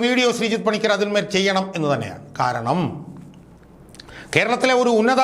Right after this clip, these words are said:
പോലീസ് ഉദ്യോഗസ്ഥൻ, ഇപ്പോൾ എ ഡി ജി പി ആയിരിക്കുന്ന ശ്രീമാൻ എസ് ശ്രീജിത്ത്,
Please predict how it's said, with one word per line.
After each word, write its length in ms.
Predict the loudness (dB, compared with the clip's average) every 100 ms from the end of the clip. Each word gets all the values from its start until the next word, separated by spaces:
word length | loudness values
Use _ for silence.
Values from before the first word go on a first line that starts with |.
| 2
പോലീസ് 280 | 2 2 0
ഉദ്യോഗസ്ഥൻ, 420 | 0 2 0 -2 -10 -10 -8
ഇപ്പോൾ 160 | 0 2 2
എ 20 | 2
ഡി 60 | 0
ജി 60 | 0
പി 80 | 2
ആയിരിക്കുന്ന 380 | 0 0 0 0 -2 -8 -8
ശ്രീമാൻ 240 | -2 0 0 -2
എസ് 140 | -4 -4
ശ്രീജിത്ത്, 460 | -2 0 0 -4